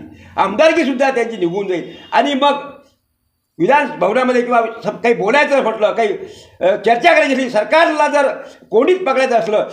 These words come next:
तर त्या ठिकाणी उद्धव ठाकरे यांना तो, ती संधी मिळणार नाही असं वाटते. एकंदरीत या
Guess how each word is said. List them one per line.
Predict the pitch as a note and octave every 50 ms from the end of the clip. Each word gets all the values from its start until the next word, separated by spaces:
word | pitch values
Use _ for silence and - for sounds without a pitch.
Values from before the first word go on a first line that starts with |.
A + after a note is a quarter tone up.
| - - -
तर | A3+
त्या | A3 A3+ B3 B3+
ठिकाणी | B3+ - A#3 A3+ A3+ A3 A3 F#3+ - - -
उद्धव | D#3 F3 F3 D#3+ D#4+ E4 D#4+ A#3
ठाकरे | B3+ A3+ - A3 A3 G#3+ G3+ -
यांना | G3 G#3 G3 G#3 G3 F3+ D#3+ - - - - - -
तो, | A3 A3 A3 - -
ती | - B3+ C#4
संधी | - - G#3 G#3+ A3 C#4+
मिळणार | C#4 A#3+ G#3 F#3 F#3 G#3+ G#3 G3+
नाही | F#3+ G3 - -
असं | - B2+ - A2+
वाटते. | G2+ F#2 - - F2 - _ _ _ -
एकंदरीत | - E3 D#3+ A3 A#3 A#3+ C4 C4 B3+ - - - - - - - - - - - - -
या | G#3+ A#3 A#3 A3